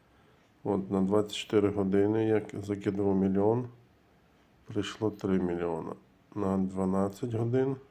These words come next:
кинув мільйон, прийшло три мільйона. На годину це пішло в мінус, бо кинув сімсот тисяч,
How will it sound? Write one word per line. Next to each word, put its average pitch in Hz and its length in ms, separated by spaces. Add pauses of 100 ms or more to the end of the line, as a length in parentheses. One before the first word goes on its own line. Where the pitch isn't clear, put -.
(300)
кинув 104 260
мільйон, 110 480 (1000)
прийшло 101 520 (500)
три 104 300
мільйона. 87 560 (880)
На 107 140
годину 95 640 (1120)
це 98 140
пішло 101 380
в 92 120
мінус, 92 640 (160)
бо 98 160
кинув 95 360
сімсот 92 500
тисяч, 120 500